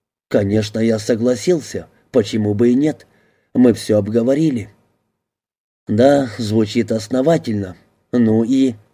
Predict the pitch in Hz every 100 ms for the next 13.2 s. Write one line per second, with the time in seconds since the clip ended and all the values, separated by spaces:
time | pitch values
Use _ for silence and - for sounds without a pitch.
0 | _ _ _ _ _ _ _ _ - 117
1 | 110 107 110 117 107 120 120 120 123 -
2 | 139 175 170 - _ _ _ _ - 107
3 | 117 113 117 113 113 120 107 120 117 120
4 | 117 123 123 135 139 180 160 101 - 87
5 | 76 _ _ _ - 123 113 107 117 107
6 | 131 131 120 160 170 - 107 - 120 107
7 | 117 110 110 - 117 107 117 - 135 165
8 | 170 - 98 98 _ _ _ - 120 104
9 | 135 131 160 175 - 113 107 104 - 107
10 | 110 110 104 - _ - 117 107 104 110
11 | 113 110 147 160 185 127 104 120 123 113
12 | 107 104 120 117 117 151 170 156 107 98
13 | - 104